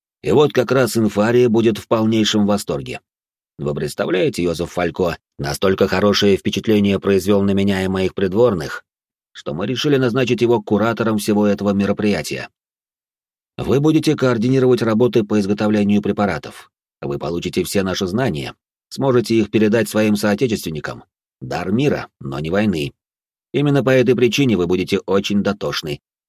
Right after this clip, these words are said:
и примете участие в поистине историческом проекте. Собственно,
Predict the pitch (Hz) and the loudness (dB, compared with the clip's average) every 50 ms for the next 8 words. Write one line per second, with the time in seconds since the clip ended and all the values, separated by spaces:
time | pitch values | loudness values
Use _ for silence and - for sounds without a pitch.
0 | _ _ _ _ _ - 90 92 - - 123 127 123 113 - 123 110 107 - 123 | _ _ _ _ _ 0 0 0 2 2 2 2 2 2 2 2 2 4 2 2
1 | 117 107 - - 117 110 104 - - 98 90 104 120 110 - - 113 110 113 - | 0 0 0 0 0 0 0 -2 -4 -2 -2 0 -2 -2 -2 -2 -2 -2 -2 -2
2 | 110 101 - 95 104 107 104 101 - - 101 98 101 104 110 110 - - - 87 | -4 -4 -2 0 0 0 -2 -2 -2 -2 -2 0 0 -2 0 -2 -2 -4 -8 -10
3 | - - _ _ _ _ _ _ _ _ _ _ - - 76 76 - - 117 123 | -10 -12 _ _ _ _ _ _ _ _ _ _ -12 -10 -10 -10 -4 -2 -2 0
4 | 131 131 | 0 -2